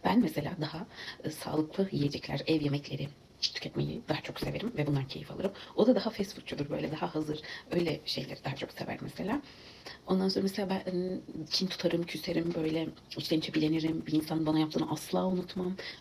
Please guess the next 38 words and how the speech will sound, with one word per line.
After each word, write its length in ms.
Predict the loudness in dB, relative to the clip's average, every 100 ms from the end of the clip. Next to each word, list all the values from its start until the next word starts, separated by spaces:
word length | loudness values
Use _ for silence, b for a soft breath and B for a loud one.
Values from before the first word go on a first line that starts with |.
| 2
Yıllar 280 | 2 4
geçse 260 | 0 -2 -4
de 60 | -2
"Sen 140 | -2
şurada 240 | -2 -4
şunu 160 | 0 0
yaşatmıştın." 520 | 0 -2 -2 -2 0
diyebilirim 480 | 0 2 2 2 0 -4 -16 -14 -10
buna. 100 | -8 B B B 2
Ablam 400 | 4 6 4 2 -4
kesinlikle 500 | -4 0 0 2 2
mesela 400 | 2 2 0 0
çok 260 | 0 2 4
o 60 |
zaman 280 | 6 6 4
için 200 | 2 0
çok 140 | 0
canı 140 | 0 0
yansa 260 | 2 0
da 60 | 0
sonra 220 | 4 4
onu 100 | 4
tolere 260 | 4 4 4
edebilir. 360 | 2 2 0
İnisiyatif 280 | 0 -4 -4
kullanarak 260 | -2 0 0
mesela 220 | -2 -6 B B B
onu, 260 | 2 4 4
ıı, 60 | 2
umursamak 380 | 4 4 4 0
istemiyorsa, 340 | 2 0 0
hatırlamak 280 | 0 2 2
istemiyorsa 360 | 0 -2 0 2
unutur, 360 | 2 2 -2
hatırlamaz. 520 | -2 -2 0 -2 -4 -6 -12 B B B -20 -20 -12 B B
Hani, 180 | -2 -2 -4 -2
a-, 160 | -2 0
onun 460 | 4 6 8 6 2